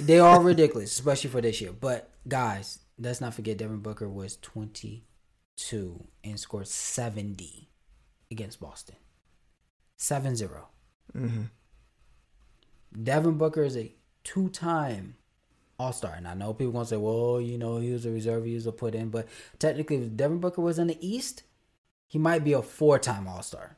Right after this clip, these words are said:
Speaker 1: 'cause he's definitely deserving prior years. Outside of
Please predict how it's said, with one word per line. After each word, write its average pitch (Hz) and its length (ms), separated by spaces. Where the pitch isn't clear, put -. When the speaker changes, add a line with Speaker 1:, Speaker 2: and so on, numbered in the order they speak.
Speaker 1:
'cause 135 160
he's 143 140
definitely 135 440
deserving 107 440
prior 87 280
years. - 420
Outside 175 440
of 175 260